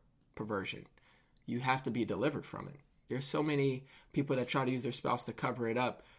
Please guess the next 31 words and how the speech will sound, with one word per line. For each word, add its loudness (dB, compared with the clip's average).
but -2
it 2
doesn't 4
mean 4
you're 2
actually 0
delivered. 0
You're -6
just -2
hiding 2
it, -14
you -2
know, 0
but 0
you 2
actually -2
need 0
freedom. 2
So -2
when -2
people 2
ask 8
me 2
the 2
question, -2
like, -4
um, 2
I'm 0
gonna 0
title 2
the, 0